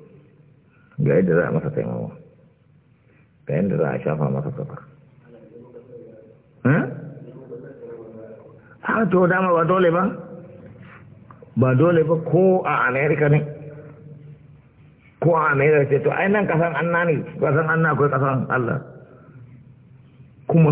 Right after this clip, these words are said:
su ɗin nan Amerika nan ba za su hana maka sallah ba, sai dai ƴan uwanka da ka je da su, su za su hana maka sallah. Aikin banza.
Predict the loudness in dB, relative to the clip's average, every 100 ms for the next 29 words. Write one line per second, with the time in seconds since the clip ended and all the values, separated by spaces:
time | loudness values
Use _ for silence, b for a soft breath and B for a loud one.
0 | 6 4 2 4 6 6 4 0 0 2
1 | 4 2 0 -2 0 0 0 2 0 2
2 | 2 0 0 0 0 0 0 2 0 -2
3 | B B 0 2 2 2 0 0 -2 0
4 | 0 -2 0 0 0 2 0 0 0 0
5 | 0 0 0 -2 -2 -2 -4 -14 -18 -14
6 | -14 -14 -14 -16 -20 -20 -20 -20 -20 -20
7 | -20 -20 -20 -20 -20 -20 -20 -20 -20 -16
8 | -2 -2 0 2 2 2 0